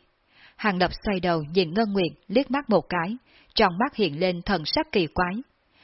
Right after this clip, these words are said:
"Từ khi bị chủ nhân thu làm khí linh tới nay, chủ nhân tự hồ chưa bao giờ để tiểu tỷ lấy khí linh hình thái để gia trì phi kiếm uy lực, cũng chưa bao giờ lấy thân phận khí linh gọi ra đối địch lần nào.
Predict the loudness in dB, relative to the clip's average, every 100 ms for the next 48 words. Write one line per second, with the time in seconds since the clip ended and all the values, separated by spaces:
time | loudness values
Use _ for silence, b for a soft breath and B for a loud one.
0 | b b b _ 4 4 4 2 2 0
1 | 2 2 4 2 4 4 2 2 2 2
2 | 0 0 2 2 2 0 2 0 0 -6
3 | b b b 4 6 6 2 4 4 4
4 | 2 2 2 2 2 4 2 2 -2 0
5 | 2 4 2 4 2 4 0 2 0 2
6 | 2 0 -2 -2 -4 -2 -4 b 2 4
7 | 4 2 2 4 2 4 4 4 2 2
8 | 2 4 2 0 b b b _ 6 6
9 | 4 2 2 2 2 2 2 0 2 2
10 | 2 2 2 2 2 2 2 0 0 0
11 | 0 0 4 4 4 2 2 2 2 2